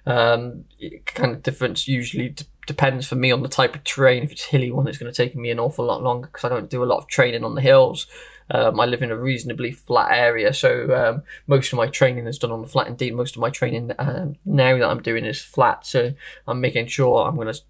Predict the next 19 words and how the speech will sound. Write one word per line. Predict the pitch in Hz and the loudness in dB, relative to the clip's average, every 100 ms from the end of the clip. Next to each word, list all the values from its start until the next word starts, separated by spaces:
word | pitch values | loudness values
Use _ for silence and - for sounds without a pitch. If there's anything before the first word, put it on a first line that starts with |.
| - | 2
build | 131 127 127 | 6 6 4
in, | 127 120 120 | 2 2 0
um, | 143 120 113 123 - | -2 -2 -4 -8 -2
one | 135 135 123 | 4 4 4
run | 127 120 | 0 2
a | |
week | 127 127 127 | 0 0 -2
on | |
my | 110 | -2
treadmill, | 110 - 123 117 117 143 | 0 2 2 2 0 -2
which | 151 - | -8 -10
is | |
gonna | 131 | -6
be | 117 | -2
a | 110 | -2
much | - - | -2 -2
shorter | - 127 - | 2 2 0
run, | 185 135 | -2 -2
admittedly, | 120 131 131 139 131 127 | 0 -2 -2 0 2 2